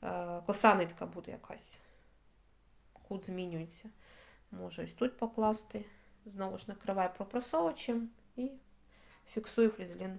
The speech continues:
праскою. Тепер ці дві деталі нам треба вирізати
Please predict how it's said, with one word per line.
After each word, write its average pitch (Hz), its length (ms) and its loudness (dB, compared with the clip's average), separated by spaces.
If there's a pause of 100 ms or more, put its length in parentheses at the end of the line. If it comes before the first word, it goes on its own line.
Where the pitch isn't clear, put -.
(120)
праскою. 170 460 -6 (2500)
Тепер 233 400 8
ці 208 400 2 (280)
дві 202 260 0
деталі 277 540 6 (720)
нам 202 220 2
треба 185 300 4
вирізати 233 680 4